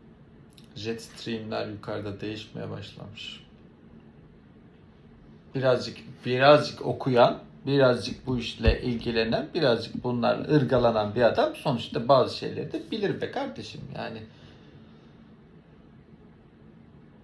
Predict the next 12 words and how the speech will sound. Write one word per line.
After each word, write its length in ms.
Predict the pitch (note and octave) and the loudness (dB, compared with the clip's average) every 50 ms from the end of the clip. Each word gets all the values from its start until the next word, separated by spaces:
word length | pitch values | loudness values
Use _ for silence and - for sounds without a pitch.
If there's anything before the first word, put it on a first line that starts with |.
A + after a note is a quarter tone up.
| - - - - - - - - - _ - - - - - - - - - - - - - - - - - - - - - - - | -20 -20 -20 -20 -20 -20 -20 -20 -20 _ -20 -20 -20 -20 -20 -20 -20 -20 -20 -20 -20 -20 -20 -20 -20 -20 -20 -20 -20 -20 -20 -16 -14
ben 120 | - - | -14 -10
çok 220 | - - C#3+ C#3+ - | -8 -6 -4 0 0
affedersin, 560 | D#3 D#3 D#3+ D#3 C3+ C3+ C3+ C3 - - B2+ | 0 2 2 0 2 2 2 0 -2 -6 -6
hacete 600 | A#2+ A2+ B2+ B2+ C3 B2+ B2 C3 B2+ - E3 D3 | -2 4 6 6 6 6 4 -2 -4 -2 0 0
bile 160 | C#3+ C3+ B2+ | 0 0 -2
giderken 520 | A#2 A#2+ A#2 A#2 B2+ B2+ B2+ - C3 A#2 A2 | -4 -2 0 2 2 2 2 0 -4 -4 -2
elimde 440 | A#2 B2 B2 C3 C3 B2+ B2+ B2 | -2 -4 -2 -2 -4 -4 -4 -4
bir 60 | A#2 - | -4 -6
şeyler 320 | - - C3 A#2 B2 A#2+ | -6 -6 -4 -2 -2 -2
okuyorsam 640 | - A#2 A2 - E3 E3+ - - - A#2+ A2 G#2 | -2 -4 -6 -2 -2 0 0 0 -2 -4 -6 -6
sürekli 380 | G#2 - G#2+ A2 G#2+ G#2+ - A2 | -8 -10 -10 -10 -10 -8 -6 -4
olarak 380 | A2 G#2+ G#2 G#2+ A#2 A#2 - | -4 -2 -2 -2 -4 -6 -8